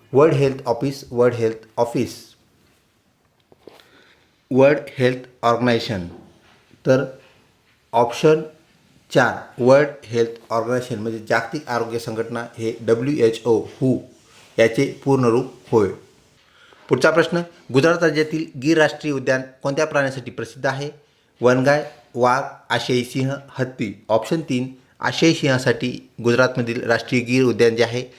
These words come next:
ते प्रसिद्ध आहे. त्यानंतर पुढचा प्रश्न, राष्ट्रीय प्रश्न क्रमांक त्र्याऐंशी, क्षेत्रफळाच्या दृष्टीने महाराष्ट्रातील सर्वात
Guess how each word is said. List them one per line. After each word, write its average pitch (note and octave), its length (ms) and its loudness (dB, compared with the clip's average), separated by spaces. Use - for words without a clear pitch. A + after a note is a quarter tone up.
ते A#2 60 0
प्रसिद्ध B2+ 400 -4
आहे. C3 520 -4
त्यानंतर C#3+ 260 2
पुढचा C#3 300 2
प्रश्न, D3 340 -2
राष्ट्रीय D#3 520 0
प्रश्न C#3+ 220 0
क्रमांक D3+ 320 2
त्र्याऐंशी, C3 460 2
क्षेत्रफळाच्या F3 720 2
दृष्टीने C3+ 680 -2
महाराष्ट्रातील B2+ 640 -2
सर्वात C#3+ 360 2